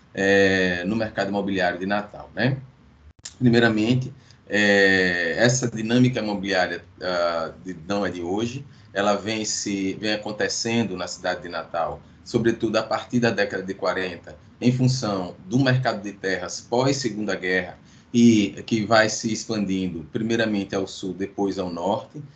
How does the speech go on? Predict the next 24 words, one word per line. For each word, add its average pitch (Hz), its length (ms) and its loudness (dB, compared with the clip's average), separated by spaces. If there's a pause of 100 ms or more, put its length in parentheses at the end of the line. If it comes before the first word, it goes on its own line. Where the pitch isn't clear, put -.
(240)
é, 104 520 2
e 156 500 4
atraindo 135 680 6
aí, 98 220 2
tam-, 104 240 -4 (140)
é, 98 320 2
a, 95 400 2
estimulado 110 600 4
aí 92 200 -4
pela, 110 460 2
pela 98 360 -2
inserção 98 340 -8
de 90 80 -8
bases 85 320 -2
militares, 104 680 4
instituições - 340 -10
públicas 90 480 -12
que - 100 -20
vêm, 87 320 -10 (320)
é, 85 540 -4
que - 80 -20
foram 92 260 -6
instaladas, 90 600 -2
como 87 340 -10